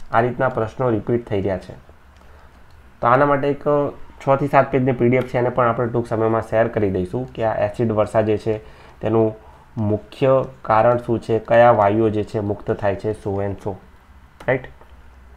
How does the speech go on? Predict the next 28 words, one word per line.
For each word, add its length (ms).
આગળ 200
વધીએ 180
એની 80
પહેલાં 260
અહીંયા 200
નેશનલ 460
ગ્રીન 280
ટ્રિબ્યુનલ 460
જે 140
છે, 200
તેની 240
વાત 240
કરી 140
છે. 200
બેઝિક 420
માહિતી 380
છે 140
અને 160
તેની 380
બધી 280
જ 60
અગત્યની 520
કલમો 360
જે 140
છે, 200
આપવામાં 380
આવી 160
છે. 120